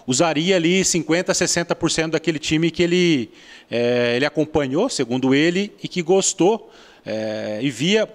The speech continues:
muita, muito potencial naqueles jogadores. Você, o Caio Juan, enfim, aquele time que foi vice-campeão, Wesley. É, é uma notícia boa pra você saber que o treinador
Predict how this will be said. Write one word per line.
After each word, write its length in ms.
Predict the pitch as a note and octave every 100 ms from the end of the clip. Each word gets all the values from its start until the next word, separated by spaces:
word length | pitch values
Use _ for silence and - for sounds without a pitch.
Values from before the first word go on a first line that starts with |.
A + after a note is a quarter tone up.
| -
muita, 360 | D3+ F3 G3+ G3+ -
muito 240 | E3+ G#3+
potencial 540 | - G3+ G3+ - F#3+ G#3+
naqueles 300 | - D#3 C3
jogadores. 520 | C#3 C#3 C3 A2+ G2+
Você, 640 | - G2+ - G#3+ A3 F3+
o 180 | C#3 A#2+
Caio 320 | - A#2 G#2+ G#2+
Juan, 400 | A#2 E3+ G3+ F#3+
enfim, 220 | G#3+ C4
aquele 200 | C#4+ C4
time 220 | - G#3+
que 80 | -
foi 140 | G3+
vice-campeão, 680 | F#3 F3 G#3 F#3+ F3 E3 G2+ G2
Wesley. 720 | B2 F#3+ G#3+ G3+ C#3+ F#3 F#3 - - - - - -
É, 440 | C#3+ C#3 A2+ -
é 80 | D#3
uma 100 | G3+
notícia 320 | G3 F3+ F3
boa 240 | C#3+ C4+ F4
pra 140 | F3
você 500 | C3 C3+ F3 F3+ C3+
saber 360 | - C#3+ C#3 E3
que 80 |
o 20 | E3
treinador 720 | D3+ D3+ C3+ C#3 C#3+ B2